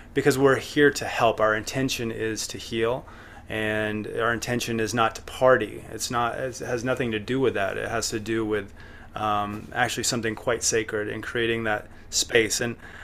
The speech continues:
you know, I, I, I had a profound, I didn't actually even share this with you, but so we, we did some microdosing at our, our last retreat. And I've been hitting some walls with creativity.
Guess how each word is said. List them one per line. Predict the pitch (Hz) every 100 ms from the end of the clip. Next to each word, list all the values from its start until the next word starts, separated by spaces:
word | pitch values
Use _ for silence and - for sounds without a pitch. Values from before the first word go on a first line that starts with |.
| - - -
you | 139
know, | 143
I, | 143 156 135
I, | 147 151 156 135 143
I |
had | 151 185
a |
profound, | 139 - 123 - 131 151
I |
didn't | 185
actually | 135 - 120
even | 113
share | 104 127 127
this | 113 -
with | 107
you, | 107
but | 110 110
so | 127 120
we, | 123 127 131
we | 127 127
did | 131 123
some | 131 120
microdosing | 113 - 113 110 - 110
at | 104 104
our, | 104 104 110
our | 110 110
last | 110 110 -
retreat. | 107 - 113 107 - - - - - - - - 135
And | 135 123 120 - - - - - -
I've | 135 151
been | 147
hitting | 131 131 127
some | 113 113 107 104
walls | 120 120 117 107
with | 107 104
creativity. | - 113 101 - 110 101 98